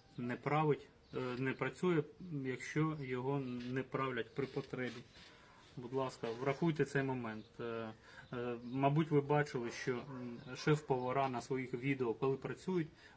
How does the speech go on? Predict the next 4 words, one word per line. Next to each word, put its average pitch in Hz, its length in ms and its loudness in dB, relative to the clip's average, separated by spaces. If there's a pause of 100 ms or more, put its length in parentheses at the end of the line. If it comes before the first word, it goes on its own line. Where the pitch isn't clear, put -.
вони 143 220 6
обов'язково 127 680 0
використовують 139 840 6 (460)
мусат. 131 460 0